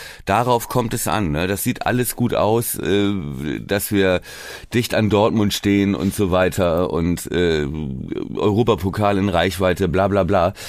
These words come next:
Aber die einzige Währung, die zählt, ist einfach, ne? Wir haben achtzehn, wir haben,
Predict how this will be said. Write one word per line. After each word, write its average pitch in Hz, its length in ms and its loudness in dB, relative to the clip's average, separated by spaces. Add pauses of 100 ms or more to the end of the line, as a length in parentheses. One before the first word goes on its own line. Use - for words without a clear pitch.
(300)
Aber 101 280 2
die 92 200 0
einzige 120 500 0
Währung, 120 340 4
die 92 120 0
zählt, 110 460 0
ist - 260 -6
einfach, 90 500 -4
ne? 92 200 -2
Wir 98 120 0
haben 98 160 -2
achtzehn, 98 640 -4
wir 92 160 -4
haben, 98 320 -2